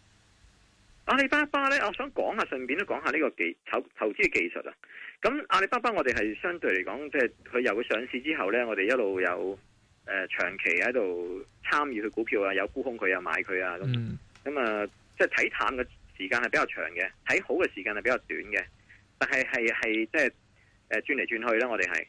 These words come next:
Speaker 1: 咁啊，而，而家呢刻鐘我哋係睇好嘅，又轉返睇好嘅。咁係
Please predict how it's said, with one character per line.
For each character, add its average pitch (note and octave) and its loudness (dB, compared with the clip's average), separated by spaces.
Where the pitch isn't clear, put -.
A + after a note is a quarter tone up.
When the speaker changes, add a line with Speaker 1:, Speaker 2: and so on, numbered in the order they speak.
Speaker 1:
咁 G#3+ 0
啊， F#3 4
而， C#3 -8
而 - -10
家 G#3+ 2
呢 A3+ 0
刻 A3 0
鐘 F#3+ 0
我 C3+ 0
哋 G#2+ 4
係 - 2
睇 A#2 0
好 E2+ -8
嘅， F2+ -2
又 A#2+ 0
轉 C3 -4
返 F3 0
睇 A2 0
好 G2+ -6
嘅。 F2+ -2
咁 F3 -2
係 C3 2